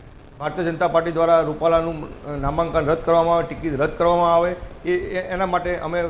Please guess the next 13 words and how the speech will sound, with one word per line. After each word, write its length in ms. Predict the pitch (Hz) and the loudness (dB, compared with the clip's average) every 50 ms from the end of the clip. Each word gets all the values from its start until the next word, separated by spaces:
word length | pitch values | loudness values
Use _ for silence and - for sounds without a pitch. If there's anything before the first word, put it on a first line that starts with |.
| 151 - - - - - 123 | -6 -10 -12 -14 -14 -12 -8
ગાંધી 260 | 127 139 139 175 190 | -8 -6 -4 -4 -4
ચિંધ્યા 280 | 156 170 165 147 175 | -4 -6 -4 -2 -2
માર્ગે 360 | - 151 151 156 151 165 160 143 | 0 0 -2 -2 -2 -4 -6 -6
શાંતિપૂર્વક 760 | 120 - 151 165 170 156 202 196 - 170 170 170 165 165 165 - - - - - - - | -6 -6 -6 -6 -6 -6 -6 -6 -4 -4 -2 -2 -2 -2 -4 -10 -18 -20 -20 -20 -14 -10
અમારા 640 | 151 156 165 170 170 165 165 165 160 - - - - - - - | -4 0 2 4 6 6 4 4 2 0 -6 -12 -18 -14 -6 -2
આવેદનપત્રો 540 | 143 151 165 165 165 165 151 160 160 170 | -2 0 0 0 -2 -4 -4 -4 -2 0
આપવાના 260 | 165 156 156 160 160 156 | -2 0 0 -2 -4 -2
કાર્યક્રમો, 540 | 151 156 156 160 160 160 170 170 175 170 - - - - - - - - - - - 170 | -2 -2 -2 -2 -2 -4 -6 -6 -6 -8 -10 -14 -20 -20 -20 -20 -18 -18 -16 -14 -12 -12
એ 40 | |
દ-, 120 | 160 156 156 | -12 -10 -12
તે 260 | - - - - 151 | -12 -12 -10 -10 -8
બા-, 200 | 156 156 160 156 | -4 -2 -2 -2
ત્યારબાદ, 460 | 156 160 160 165 165 165 170 170 175 | 0 0 0 0 4 6 6 6 6